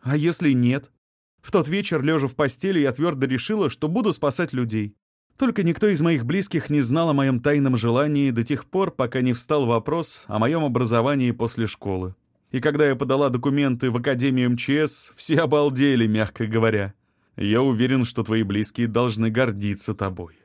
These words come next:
произнес Артем, глядя девушке прямо в глаза.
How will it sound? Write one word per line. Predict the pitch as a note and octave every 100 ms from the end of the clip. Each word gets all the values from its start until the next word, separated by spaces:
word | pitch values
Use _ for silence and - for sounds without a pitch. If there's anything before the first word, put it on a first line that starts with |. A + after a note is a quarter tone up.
| _ _ _
произнес | A2+ A2+ A2 A2 G#2 F#2+
Артем, | F#2+ - F3 E3+ - -
глядя | - D3 G#3
девушке | D#3+ C#3+ E3+ - C#3
прямо | A#2+ A2 A2+ G#2+
в | G#2+
глаза. | A2+ A2+ G2 F2 D#2+